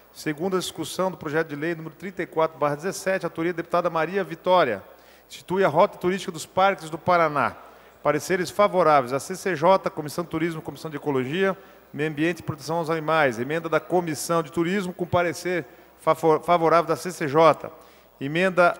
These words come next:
de plenário com parecer favorável da C C J.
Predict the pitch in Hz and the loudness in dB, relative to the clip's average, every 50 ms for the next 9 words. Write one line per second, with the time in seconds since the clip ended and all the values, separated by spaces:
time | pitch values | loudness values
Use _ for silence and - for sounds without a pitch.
0 | - - 151 160 - - 170 160 156 165 180 185 175 - 165 156 - 175 175 160 | -8 -16 -16 -10 -4 0 0 2 2 2 2 2 2 -2 -4 -2 0 0 0 0
1 | - - 180 185 175 - 180 165 160 175 175 165 160 - - 175 151 147 165 165 | -2 -6 -6 -6 -6 -4 -6 -4 -2 -2 -2 -4 -6 -10 -10 -6 2 6 8 8
2 | 156 143 - 117 104 | 8 6 4 0 -8